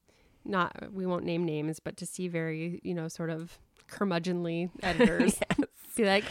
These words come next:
Speaker 1: "Dogs," it's pretty cute.
Speaker 2: It is very cute, and, uh, I like how, too, that the dogs that come in are very representative of, or, like, show kind of a different side of the people who own them.
Speaker 1: Totally.
Speaker 2: You know, like, you have these giant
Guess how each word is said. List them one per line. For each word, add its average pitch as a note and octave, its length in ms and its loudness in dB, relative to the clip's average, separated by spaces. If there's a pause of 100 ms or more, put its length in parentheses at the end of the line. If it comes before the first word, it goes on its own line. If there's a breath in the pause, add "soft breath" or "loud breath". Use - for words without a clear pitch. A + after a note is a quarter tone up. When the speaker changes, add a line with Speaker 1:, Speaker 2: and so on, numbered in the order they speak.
(120)
Speaker 1:
"Dogs," G4+ 640 8
it's C#4+ 160 -4
pretty F3+ 200 0
cute. - 220 -8
Speaker 2:
It G3+ 120 4
is G3 160 6
very F3+ 200 2
cute, D3+ 380 -4
and, E3 380 -4
uh, - 280 0 (300)
I G3 100 6
like G3 260 4
how, F#3 320 2
too, E3+ 320 0
that D#3+ 180 -2
the F3 80 0
dogs E3+ 400 0
that E3 120 -2
come F3 180 -4
in E3+ 140 -2
are - 420 -2 (400)
very F3+ 300 4
representative E3+ 920 -2
of, F3 420 -2 (200)
or, G3+ 100 8
like, A3+ 180 10
show A#3 300 8
kind A#3 140 8
of F#3+ 80 4
a G3 40 6
different G3 280 2
side E3+ 160 6
of - 80 -2
the E3 60 -6
people F3 200 -2
who F3+ 140 0
own E3+ 160 0
them. F#3+ 120 4
Speaker 1:
Totally. - 340 2 (280 loud breath)
Speaker 2:
You F#3+ 140 0
know, F#3+ 220 2
like, F#3 200 0
you G3 100 4
have F3+ 200 2
these F3 240 0
giant D#3+ 560 0